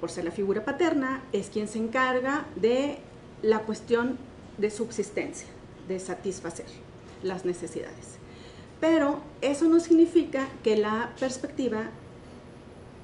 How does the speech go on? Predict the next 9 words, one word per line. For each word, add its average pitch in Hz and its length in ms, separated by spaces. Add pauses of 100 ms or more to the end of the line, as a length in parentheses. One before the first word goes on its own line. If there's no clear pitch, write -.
(360)
siempre 285 380
vaya 226 140
a 233 40
estar 226 220
dirigida 208 520
hacia 202 260
la 208 100
mujer. 220 460
Sí, 254 260